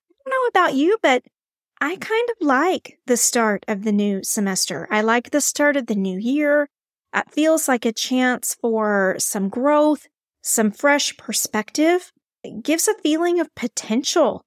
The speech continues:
coming up. And for me, that's super exciting.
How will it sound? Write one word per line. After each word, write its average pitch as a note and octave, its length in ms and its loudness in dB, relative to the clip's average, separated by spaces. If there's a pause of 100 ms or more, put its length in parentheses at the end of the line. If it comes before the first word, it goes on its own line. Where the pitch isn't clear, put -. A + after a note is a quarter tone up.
coming A#3+ 340 2
up. G#3 200 0 (100)
And A3+ 420 0
for A#3+ 140 2
me, E4 480 0 (1040)
that's B3 320 0
super B3+ 320 2
exciting. F3+ 560 -4